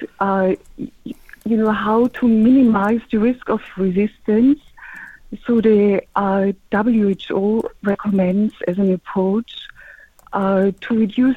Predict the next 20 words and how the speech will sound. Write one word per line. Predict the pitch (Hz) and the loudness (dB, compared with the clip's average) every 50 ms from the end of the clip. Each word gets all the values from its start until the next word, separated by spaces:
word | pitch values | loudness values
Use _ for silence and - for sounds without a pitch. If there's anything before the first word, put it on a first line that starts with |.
| - - | -2 0
the | 247 | 0
number | 220 202 202 202 185 196 | 2 2 2 2 0 -2
of | 185 - | -2 -2
infections. | 190 190 180 - - 175 170 - - - - 156 151 147 147 147 143 - _ _ - - - - - - - - - - _ _ _ _ | -2 -2 -2 -2 -4 -6 -8 -8 -10 -6 -4 -2 -2 -2 -4 -8 -10 -16 _ _ -20 -20 -20 -20 -20 -20 -20 -20 -20 -20 _ _ _ _
Uh, | - 180 180 175 180 175 175 175 - - | -4 -2 -2 0 0 2 0 0 -2 -2
we | 180 180 196 180 | -4 -6 -6 -6
just, | - - 240 233 226 - - - _ - | -4 -2 -2 -2 -2 -4 -8 -12 _ -8
we, | 190 190 185 185 185 185 185 180 180 170 - - - | -6 -4 -4 -2 -2 -2 -2 -2 -2 -4 -6 -6 -4
uh, | - 180 185 180 180 175 175 175 - - | -4 -2 -2 0 0 0 -2 -2 -4 -2
you | 196 208 | -2 0
know, | 196 196 190 | 0 0 -2
to | - 220 | -4 -6
counterbalance | - - - - 196 214 254 247 - 214 175 190 185 180 190 190 196 - - | -6 -4 -4 -2 0 2 2 2 0 0 0 0 2 2 2 0 -2 -2 -2
resistance, | 190 185 185 202 196 - _ - 220 214 220 226 226 - - _ - - _ _ _ _ - - _ _ - | -4 -2 -2 -4 -4 -6 _ -4 -2 0 0 0 0 -4 -8 _ -20 -20 _ _ _ _ -20 -20 _ _ -4
we | 202 220 | -2 0
need | 214 220 226 208 | 2 2 0 -2
to | - - 214 | -2 -2 0
have | 202 196 - | 0 -2 -2
less | 180 175 180 170 - | -2 -2 -4 -2 -2
infections. | 170 170 160 - - 156 156 - - - 151 151 147 147 151 156 | -2 -4 -4 -4 -6 -10 -10 -12 -10 -6 -4 -4 -4 -4 -8 -10